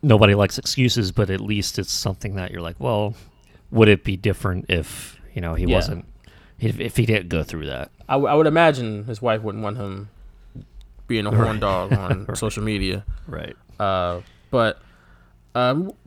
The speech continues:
Speaker 2: back to In Your House, Buried Alive, though, I mentioned here that the stage, as simplistic as it was,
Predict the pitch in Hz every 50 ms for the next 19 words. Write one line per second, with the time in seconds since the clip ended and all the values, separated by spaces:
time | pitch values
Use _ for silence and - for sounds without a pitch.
0 | - _ 226 240 247 - - 208 180 175 170 147 - _ - 196 190 180 165 151
1 | 139 175 165 151 139 131 - - - - 160 - 151 147 139 117 117 127 170 190
2 | 247 156 117 107 110 101 95 92 87 - - 131 160 147 151 160 156 - 143 151
3 | 156 143 131 127 120 123 120 - - 156 165 220 262 226 135 107 107 - - -
4 | _ _ _ _ - 147 135 131 - - 160 143 - 214 214 - - 170 170 147
5 | 135 131 165 220 - 294 214 208 208 -